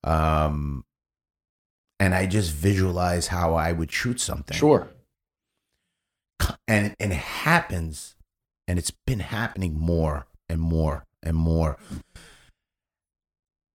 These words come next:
Speaker 1: Unlike you, I haven't pulled that trigger yet. I'm like, "You know what? Maybe I should collect some sort of material, try to raise some money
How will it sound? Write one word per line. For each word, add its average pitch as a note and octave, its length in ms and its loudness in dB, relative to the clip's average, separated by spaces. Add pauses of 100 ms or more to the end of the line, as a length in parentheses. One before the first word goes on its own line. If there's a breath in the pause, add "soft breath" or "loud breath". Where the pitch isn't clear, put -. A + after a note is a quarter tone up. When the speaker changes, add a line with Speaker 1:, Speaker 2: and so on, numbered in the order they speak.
(360)
Speaker 1:
Unlike C#3+ 520 8
you, G#2 580 8 (1300)
I A#2+ 160 6
haven't A2 440 6
pulled G2 260 2
that F2+ 200 4
trigger F2 360 6
yet. D2 320 2 (420)
I'm F#2 80 -2
like, F2+ 220 2
"You G2+ 80 0
know G#2 120 4
what? F#2+ 180 2
Maybe G2 480 0
I F2+ 160 2
should E2 360 -2 (1600)
collect G#2+ 420 2
some - 380 0
sort G#2+ 360 4
of D#2+ 140 0
material, B2 840 2 (1400 soft breath)
try F#2 240 2
to F#2 80 6
raise F2+ 260 6
some E2 160 2
money A2 540 4